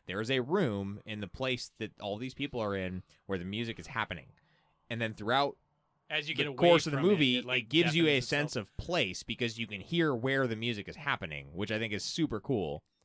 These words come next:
Speaker 1: but that's still score.
Speaker 2: It also does kinda, like, channel that vibe of when you're at a party and you're, or it's, like, your own party at your house and has gone too long and you're fucking tired. And
Speaker 1: Totally.
Speaker 2: you're trying to just get away from things.
Speaker 1: Yeah.
Speaker 2: <laughs> And you can't.
Speaker 1: Yes.
Speaker 2: <laughs> 'Cause it's at your house and people are still here and you can't kick 'em out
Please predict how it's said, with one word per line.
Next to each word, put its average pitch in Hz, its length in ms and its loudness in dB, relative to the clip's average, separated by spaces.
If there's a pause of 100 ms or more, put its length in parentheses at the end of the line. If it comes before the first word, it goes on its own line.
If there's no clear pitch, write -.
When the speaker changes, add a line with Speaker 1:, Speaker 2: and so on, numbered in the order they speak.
(120)
Speaker 1:
but 117 100 -2
that's 127 160 -2
still 127 160 -2
score. 98 380 -6 (220)
Speaker 2:
It 180 100 2
also 247 240 4
does 170 200 4
kinda, 190 240 0
like, 143 200 -2
channel 147 400 0
that 127 260 -6
vibe 123 400 -6
of 127 220 -10
when 147 160 -4
you're 135 120 -8
at 127 200 0
a - 20 -2
party 135 500 -4
and 127 140 -8
you're, 123 140 -6 (100)
or 143 160 -2
it's, 135 100 -8
like, 127 160 -2
your 135 200 -2
own 143 300 -2
party 143 460 -2
at 135 200 -4
your 127 140 -6
house 135 360 2
and 143 120 -6
has 127 100 -6
gone 127 320 -4
too 147 220 -2
long 127 280 -4
and 117 80 -8
you're 131 120 -8
fucking 120 340 -8
tired. 120 440 -10 (200)
And - 120 -18
Speaker 1:
Totally. 98 180 0
Speaker 2:
you're 78 100 -2
trying 76 200 0
to 147 60 -4
just 135 140 -10
get 139 80 -4
away 117 320 -6
from 139 240 -10
things. 143 340 -6
Speaker 1:
Yeah. 90 260 4
Speaker 2:
<laughs> - 60 -10
And 240 180 2
you 156 80 -2
can't. 139 480 -6 (380)
Speaker 1:
Yes. - 320 0 (120)
Speaker 2:
<laughs> - 120 -20
'Cause 165 140 -8
it's 147 100 -10
at 156 140 -4
your 123 260 -6
house 123 400 -6
and 123 80 -12
people 143 220 -8
are 127 40 -8
still 139 240 -8
here 139 260 -4
and 139 80 -6
you 123 40 -10
can't 170 220 -10
kick 160 120 -16
'em 110 80 -16
out 120 280 -4